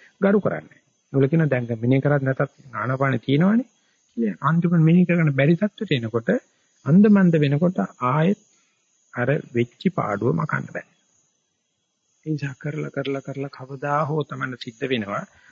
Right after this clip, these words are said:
කොච්චර හොඳට සක්මන් කළා වාඩි වුණත් ආනාපානෙ කොච්චර සුහද භාවයක්, යාළු භාවයක්, මිත්‍ර භාවයක් ආවත් මෙනෙහි කිරීම කරන්න ඕන. කළ යුතුමයි. ඒක දිගේ පන්ති වැඩක් බව හැබෑව. නමුත් මේකෙන් හම්බෙන ආනිසංශ මොකද්ද?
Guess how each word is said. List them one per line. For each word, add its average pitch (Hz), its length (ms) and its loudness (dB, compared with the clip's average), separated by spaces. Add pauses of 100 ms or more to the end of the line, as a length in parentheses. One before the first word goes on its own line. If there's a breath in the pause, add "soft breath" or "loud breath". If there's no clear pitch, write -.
(120 soft breath)
කොච්චර - 420 -2
හොඳට 147 280 2
සක්මන් 127 400 -4
කළා 113 260 -6
වාඩි 110 280 -6
වුණත් 175 220 0 (100)
ආනාපානෙ 131 580 0
කොච්චර - 520 -2
සුහද 143 360 2
භාවයක්, 113 460 -2 (180)
යාළු 131 340 -2
භාවයක්, 120 480 -4
මිත්‍ර 123 320 -8
භාවයක් 131 440 -2
ආවත් 135 380 -6 (280 loud breath)
මෙනෙහි 165 400 6
කිරීම 123 320 2
කරන්න - 320 -8
ඕන. - 180 -14 (1400)
කළ 135 160 4
යුතුමයි. 127 460 2 (1700)
ඒක 120 140 -14
දිගේ 117 300 -2
පන්ති 131 320 -4
වැඩක් 131 260 -4
බව 151 180 -4
හැබෑව. 139 460 -4
නමුත් 139 300 -4
මේකෙන් 139 320 -4
හම්බෙන 127 280 -2
ආනිසංශ 147 500 0
මොකද්ද? 120 340 -8